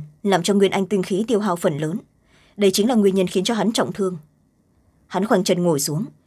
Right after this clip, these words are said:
điều chỉnh lại linh lực trong cơ thể. Sau khi ăn vào vô số đan dược, cơ thể của hắn mới dần dần bình ổn lại. Lúc này bế quan, hắn đã tốn mất bảy ngày, nhưng ngoài thế giới thật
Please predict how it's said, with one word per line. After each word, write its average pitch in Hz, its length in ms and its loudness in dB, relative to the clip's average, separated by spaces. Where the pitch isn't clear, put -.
điều 196 180 4
chỉnh 170 180 -2
lại 165 140 0
linh 214 180 2
lực 170 120 0
trong 208 160 -2
cơ 214 140 0
thể. 175 260 -6
Sau 190 200 0
khi 202 100 0
ăn 185 160 2
vào 180 140 2
vô 185 180 2
số 175 200 0
đan 208 180 0
dược, 170 200 -2
cơ 196 120 2
thể 185 140 0
của 175 120 -2
hắn 180 200 2
mới 226 100 4
dần 185 180 0
dần 170 160 2
bình 175 160 0
ổn 160 160 0
lại. 151 200 -6
Lúc 220 180 2
này 175 160 2
bế 170 220 0
quan, 175 220 -4
hắn 196 200 0
đã 190 80 0
tốn 196 220 2
mất 277 120 0
bảy 190 180 2
ngày, 165 320 -6
nhưng 202 180 2
ngoài 180 180 0
thế 190 120 2
giới 185 180 0
thật - 180 -4